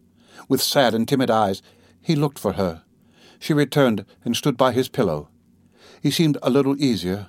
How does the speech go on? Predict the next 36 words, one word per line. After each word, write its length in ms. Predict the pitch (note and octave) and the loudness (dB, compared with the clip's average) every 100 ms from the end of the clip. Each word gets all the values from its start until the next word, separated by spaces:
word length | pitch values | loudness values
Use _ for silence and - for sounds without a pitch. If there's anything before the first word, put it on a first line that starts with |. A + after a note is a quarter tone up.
| _ | _
but 140 | B2 | -4
not 180 | B2 C3+ | -2 -2
for 100 | - | 0
long. 420 | G2 A2 F2+ D#2 - _ _ _ _ _ _ _ _ | 2 2 0 -4 -16 _ _ _ _ _ _ _ _
Soon 240 | - A#2+ | -4 0
his 120 | A2+ | 2
eyes 260 | A2+ A#2+ A2+ | 4 4 4
rested 280 | C3 B2 A2+ | 0 0 0
on 160 | A#2+ | 2
little 200 | A2+ B2 | 2 0
Lida, 340 | B2 B2+ G2 F#2 _ _ | 0 0 -2 -6 _ _
his 160 | - D3 | -8 -6
favorite, 400 | - D#3+ G2 F2 - - - | 0 0 0 -8 -12 -20 -6
who 100 | - | 0
was 140 | D3 | 0
shaking 400 | C#3 - E3 C#3 | 0 -2 -2 2
in 120 | A#2+ A2 | 0 0
the 60 | |
corner 400 | A2+ D3 C#3+ G#2 - - | -4 -2 0 0 -6 -10
as 120 | - B2+ | -6 0
though 280 | D#3+ B2+ | 0 0
she 180 | G#2+ - | -2 -2
were 140 | B2 A#2+ | -2 0
in 200 | D3 A#2+ | 0 -2
a 60 | |
fit, 360 | A2+ - D#3 - _ _ _ - - | 0 -2 -2 -6 _ _ _ -12 -2
and 180 | C3 | 0
staring 360 | B2+ - D#3 B2 | 0 0 0 2
at 80 | A#2+ | 0
him 160 | C#3 | 0
with 120 | B2 C#3 | 0 0
her 120 | C#3+ | -2
wondering, 500 | C3+ D#3+ A2+ G#2+ A2 | 0 -2 0 -2 -4
childish 420 | - C#3+ A2 G#2+ - | -2 0 0 -4 -2
eyes. 540 | A#2+ G2+ E2 F#2 - - _ _ _ _ _ _ _ _ _ _ _ _ _ _ | 0 0 -4 -10 -16 -20 _ _ _ _ _ _ _ _ _ _ _ _ _ _
Ah, 500 | F3+ - E3 E3 - | -16 -6 -2 -2 -4